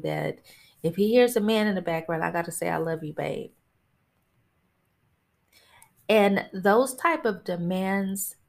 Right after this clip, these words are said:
uh, may make the person feel, may make you feel good in the moment, right? But it's really killing certain components of the relationship. And the last one that I will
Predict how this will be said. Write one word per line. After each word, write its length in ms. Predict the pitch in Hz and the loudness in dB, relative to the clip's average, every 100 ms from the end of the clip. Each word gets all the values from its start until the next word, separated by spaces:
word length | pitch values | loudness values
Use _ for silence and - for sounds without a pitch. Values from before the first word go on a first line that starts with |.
| - | -4
uh, 340 | 185 180 180 180 | -2 -2 -4 -4
may 360 | 180 190 214 | -2 -2 -2
make 440 | 220 208 202 196 - - - | -2 -2 -2 -6 -12 -10 -8
the 80 | |
person 520 | 190 185 180 - 175 - | -6 -6 -6 -6 -10 -8
feel, 280 | 175 170 165 | -6 -4 -4
may 260 | 175 196 202 | -2 -2 -2
make 320 | 196 185 175 - | -4 -4 -10 -12
you 340 | 180 180 226 | -6 -2 -4
feel 260 | 220 202 185 | -4 -4 -4
good 380 | 170 180 208 233 | -4 0 2 0
in 220 | 214 202 | -2 -4
the 80 | 208 | -2
moment, 640 | 202 202 202 220 - - _ _ _ _ _ - | 0 0 -2 -6 -10 -20 _ _ _ _ _ -2
right? 360 | 190 190 196 - - _ | 2 2 2 -6 -20 _
But 160 | 208 202 | 2 2
it's 220 | 196 - | 0 -4
really 540 | 170 196 208 208 196 - - | 0 2 4 2 -2 -8 -16
killing 1000 | - - 247 254 247 196 175 165 170 170 | -16 -8 2 4 4 2 -2 -4 -8 -10
certain 440 | - 196 190 180 | -6 -4 -4 -8
components 680 | 185 180 165 170 165 165 - - | -12 -14 -10 -8 -6 -8 -10 -10
of 160 | 160 160 | -12 -10
the 80 | |
relationship. 800 | 151 151 151 - 156 - 165 170 - _ _ _ _ _ _ _ _ _ _ _ _ _ _ _ _ _ - - - | -14 -10 -12 -10 -12 -12 -12 -12 -16 _ _ _ _ _ _ _ _ _ _ _ _ _ _ _ _ _ -20 -16 0
And 120 | 196 | 4
the 80 | 202 | 4
last 440 | 202 208 226 233 | 6 6 4 0
one 180 | 240 214 | -4 -2
that 140 | 196 190 | -2 -4
I 180 | 185 | -4
will 340 | 175 175 175 | -6 -8 -8